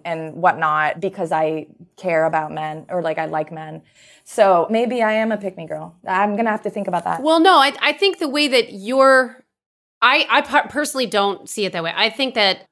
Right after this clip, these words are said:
Speaker 2: i-, i-, involving men into the, the conversation is so radical and important. And I mean,
Speaker 1: Yeah.
Speaker 2: I'll tell you right now, and, and I know this is a little off topic on the podcast and fertility and stuff, but I can't not talk about this with you.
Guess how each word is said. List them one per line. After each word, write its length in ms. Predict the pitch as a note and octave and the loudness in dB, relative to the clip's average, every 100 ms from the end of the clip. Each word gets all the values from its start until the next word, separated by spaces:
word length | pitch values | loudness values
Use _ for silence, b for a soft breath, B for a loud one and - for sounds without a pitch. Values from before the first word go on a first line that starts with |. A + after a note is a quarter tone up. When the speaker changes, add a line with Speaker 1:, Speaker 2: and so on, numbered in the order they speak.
| - | -16
Speaker 2:
i-, 40 | G3 G#3 | -14 -12
i-, 100 | G#3+ A3+ | -4 0
involving 600 | G#3 F3 A3 B3 C4 G3+ | 0 4 6 6 4 0
men 180 | F#3 F3+ | 0 0
into 360 | F3 F3+ F#3+ | -2 -6 -8
the, 340 | E3 F3 E3 E3 | -6 -4 -6 -10
the 100 | - | -12
conversation 720 | E3 F3+ D#3 D#3 F3 E3 F3 D#3+ | -6 -4 -4 -6 -6 -6 -6 -6
is 160 | D3+ | -6
so 560 | - F#3+ F3 E3 D3+ D3 _ | -6 -4 -2 -2 -6 -12 _
radical 760 | _ - D#3+ F3+ G#3 G#3 F#3 E3 | _ -14 -2 2 2 0 -4 -4
and 60 | D3+ | -6
important. 640 | D3 - G#3 F#3 D3+ - B B B B | -8 -4 -4 -4 -10 -12 B B B B
And 240 | A3 A3+ A#3 | 0 2 0
I 100 | B3 | 2
mean, 140 | B3 | 2
Speaker 1:
Yeah. 80 | A#3 | 4
Speaker 2:
I'll 160 | A#3+ F#4 | 4 4
tell 180 | D4+ | 2
you 140 | D4 A3 | 2 2
right 160 | G3 | 2
now, 360 | F#3 F3+ F#3 A3 | 2 2 2 0
and, 180 | - F#3+ | -2 -4
and 180 | G#3 F#3+ | -2 -2
I 100 | G#3 | -2
know 120 | A3 | -2
this 120 | A3+ | -4
is 60 | A3 | -6
a 20 | |
little 140 | G#3+ - | -4 -2
off 220 | F3 F3+ | -4 -4
topic 440 | G3+ E3+ F#3+ F3+ | -2 -2 -2 -2
on 160 | F3 E3 | -2 -4
the 40 | |
podcast 520 | D#3+ D#3+ D#3 E3+ E3+ E3+ | -8 -10 -6 -4 -4 -6
and 100 | D3+ | -14
fertility 340 | - F3+ F3 | -12 -10 -8
and 80 | D3+ | -10
stuff, 340 | - D3+ - b b b b | -8 -8 -10 b b b b
but 400 | F#3+ A3 G3 F3+ - - | -2 0 2 -2 -8 -6
I 140 | F#3 | -4
can't 400 | F#3 F#3+ A3+ E3+ | -2 0 0 0
not 380 | E3 F#3 G#3 F4 | -2 2 2 0
talk 260 | - D3 E3 | -4 -8 -8
about 220 | D3+ C#3+ | -16 -18
this 180 | D#3+ - | -18 -18
with 120 | - | -18
you. 180 | - G3 | -14 -12